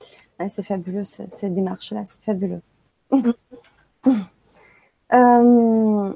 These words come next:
je voulais juste qu'on, qu'on revienne sur, euh, le, enfin, si ça, une consultation type, on va dire, de constellation familiale. Donc, j'arrive avec ma problématique.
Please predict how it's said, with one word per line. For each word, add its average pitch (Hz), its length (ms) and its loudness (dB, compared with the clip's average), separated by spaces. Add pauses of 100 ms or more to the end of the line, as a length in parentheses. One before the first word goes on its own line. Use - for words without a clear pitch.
(360)
je 226 160 -2
voulais 277 300 0
juste 330 420 -6
qu'on, 254 400 -2
qu'on 233 1000 -2
revienne 254 560 0
sur, 247 520 -4
euh, 208 340 2 (760)
le, 202 760 0 (160)
enfin, 175 200 -6
si - 220 -8
ça, - 120 -16 (600)
une 226 200 4
consultation 226 1000 -2
type, 302 320 -2
on 214 120 -4
va 202 160 -2
dire, 208 440 -4 (340)
de 208 60 -8
constellation 196 640 -4
familiale. 196 600 0
Donc, 180 180 -4
j'arrive 202 440 2
avec 190 200 0
ma 185 120 0
problématique. 196 800 -4